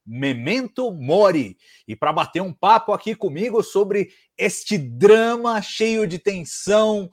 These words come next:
uma espécie de filme de guerra com batalha de submarino, estão a bordo o Gustavo Gobi, resenhista oficial do Trek Brasilis pra Strange New Worlds. Seja bem-vindo, Gustavo, boa noite.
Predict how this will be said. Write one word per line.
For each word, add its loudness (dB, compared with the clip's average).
uma -6
espécie -4
de -6
filme -4
de -6
guerra 2
com -12
batalha -6
de -16
submarino, -4
estão 0
a 2
bordo 2
o -4
Gustavo 0
Gobi, -2
resenhista -6
oficial -2
do -8
Trek -4
Brasilis -4
pra -8
Strange -10
New -8
Worlds. 2
Seja -4
bem-vindo, -4
Gustavo, -2
boa -4
noite. -8